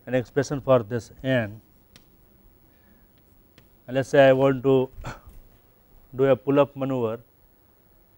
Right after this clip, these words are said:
this is signifying the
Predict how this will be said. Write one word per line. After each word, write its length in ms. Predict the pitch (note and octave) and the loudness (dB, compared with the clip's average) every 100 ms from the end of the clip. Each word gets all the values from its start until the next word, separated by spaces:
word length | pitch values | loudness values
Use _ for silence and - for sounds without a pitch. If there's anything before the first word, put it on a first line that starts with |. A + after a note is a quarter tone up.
| _ _ _ _ _ _ _ _ _ _ _ _ _ _ _ | _ _ _ _ _ _ _ _ _ _ _ _ _ _ _
this 180 | B2+ D3+ | 4 4
is 140 | G3 - | 4 0
signifying 520 | D#3 D#3+ D#3 D#3 E3 | -2 -2 -4 -8 -6
the 160 | F3 | -8